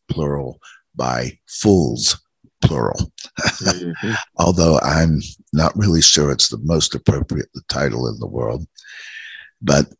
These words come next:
Speaker 1: let me start out by saying that this story has been done over and over and over. But, uh, Edward Lerner does make it pretty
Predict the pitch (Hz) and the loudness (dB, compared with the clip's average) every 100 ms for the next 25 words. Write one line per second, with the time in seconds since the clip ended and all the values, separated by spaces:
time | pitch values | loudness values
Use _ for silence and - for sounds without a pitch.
0 | _ _ - 113 147 - 95 76 69 - | _ _ 2 6 6 6 4 4 2 0
1 | 62 - 62 57 55 - 85 - - 71 | 0 2 0 -2 -6 2 4 6 6 4
2 | 64 57 - 50 - - 64 62 64 64 | 4 0 -2 -2 -2 -2 -4 -4 -4 -2
3 | 64 60 55 - _ _ - 76 76 73 | -2 -2 -6 -10 _ _ -6 -2 -2 -4
4 | 73 80 - - _ _ 60 60 - - | -6 -6 -10 -20 _ _ -8 -6 -8 -6
5 | 73 67 69 64 - 62 58 - - 73 | -6 -6 -6 -8 -8 -10 -10 -12 -6 -4
6 | 73 - - - - _ _ - - - | -4 -4 -8 -10 -16 _ _ -20 -20 -20
7 | - - _ _ - 69 76 80 110 156 | -20 -20 _ _ -12 -10 -2 2 2 0
8 | _ _ _ _ _ _ - 76 71 - | _ _ _ _ _ _ -4 -2 -2 -2
9 | 78 104 107 110 80 78 87 95 98 - | -2 2 2 2 0 0 2 2 0 -4
10 | - 69 92 - - _ - 67 85 - | -2 0 2 0 -4 _ -10 -4 -4 -2
11 | 92 - _ _ _ _ _ _ _ _ | -4 -4 _ _ _ _ _ _ _ _
12 | _ _ _ 85 71 87 | _ _ _ -4 0 -4